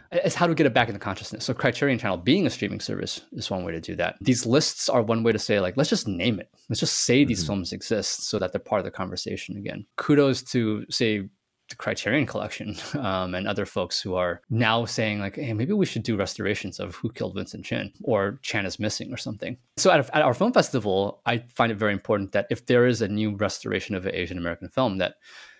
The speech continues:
Speaker 1: um, and especially a film that's, like, has historical importance, let's play it. So we did a screening of Eat a Bowl of Tea, <laughs> uh,
Speaker 2: Mm-hmm,
Speaker 1: a new
Speaker 2: mm-hmm.
Speaker 1: restoration of it,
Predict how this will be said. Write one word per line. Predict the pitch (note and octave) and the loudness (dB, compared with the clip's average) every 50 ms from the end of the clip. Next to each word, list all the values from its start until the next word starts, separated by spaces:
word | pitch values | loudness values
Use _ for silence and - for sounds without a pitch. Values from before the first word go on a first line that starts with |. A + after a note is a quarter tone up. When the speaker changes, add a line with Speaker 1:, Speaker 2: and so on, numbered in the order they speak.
| - - - | -20 -12 -4
Speaker 1:
um, | - G#2 G2 F#2+ F#2+ G2+ - | -2 0 0 0 0 0 2
and | B2+ C3+ | 4 4
especially | C#3 - - D#3+ C3+ C3 | 4 4 4 2 2 2
a | - | 2
film | - A#2 A2 | 2 2 0
that's, | G2+ F#2 - | 0 0 0
like, | G2+ F#2 - | -2 -2 0
has | - G#2+ G2 - - - D4+ - | 0 -2 -2 -2 -6 -10 -12 -8
historical | B2 G#2+ - - G#2 G2 - G2 | -6 -4 0 0 0 0 0 -4
importance, | E2 - - E3+ B2 F#2 F2 | -2 0 2 2 2 2 0
let's | A2+ - | -2 -2
play | - - - - C#3 D3 | -4 -6 -2 0 0 0
it. | - - - - | 0 -4 -4 0
So | - D#3+ | 2 4
we | D3 E3+ | 4 6
did | F3 C#4 C#4 | 6 8 6
a | G#3+ | 6
screening | - - - D#3+ E3+ F3+ E3 | 6 6 4 4 6 6 4
of | C3 - - | 2 2 4
Eat | C#3+ C#3 | 4 4
a | C#3+ | 6
Bowl | A2+ C3 B2 G#2+ | 6 6 6 6
of | F#2+ | 4
Tea, | - - - D3+ G#2 - | 0 2 2 2 2 2
<laughs> | - F#2+ - - - - - - - - - - | -2 -6 -6 -6 -12 -14 -16 -18 -18 -16 -8 -4
uh, | - G#2 G2 G2 F#2+ F#2 F#2+ | 0 2 4 4 4 4 4
Speaker 2:
Mm-hmm, | G#2+ G#2 G#2+ - A2+ | 2 0 0 0 -2
Speaker 1:
a | |
new | G#2 A2 | 0 0
Speaker 2:
mm-hmm. | A2 A2+ | 2 2
Speaker 1:
restoration | G#2+ - - A#2+ A#2+ D#3+ D#3+ - B2 A2+ | 0 0 -2 0 2 2 2 2 0 -2
of | G#2+ | -2
it, | A2 - - | -2 -4 -4